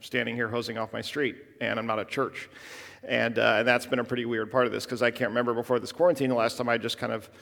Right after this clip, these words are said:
didn't have anything to do on a Sunday morning. So it's been so weird. Well, um,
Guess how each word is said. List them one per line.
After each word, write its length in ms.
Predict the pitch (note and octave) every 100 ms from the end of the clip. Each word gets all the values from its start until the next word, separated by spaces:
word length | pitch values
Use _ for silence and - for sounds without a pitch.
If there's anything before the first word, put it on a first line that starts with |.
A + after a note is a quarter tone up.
| - - - _ _ _ _ _ _
didn't 140 | B2 A2+
have 120 | A2+
anything 180 | A#2 A#2+
to 60 |
do 80 | A2+
on 80 | A2
a 20 |
Sunday 240 | - A2+ A2+
morning. 300 | D#3 - - -
So 420 | - - C3+ B2 G#2+ -
it's 120 | D3
been 140 | E3
so 180 | - D3
weird. 440 | C3 E3+ C3+ A#2+ D3
Well, 320 | D3+ D3 C3+
um, 500 | C#3+ C3 B2 A#2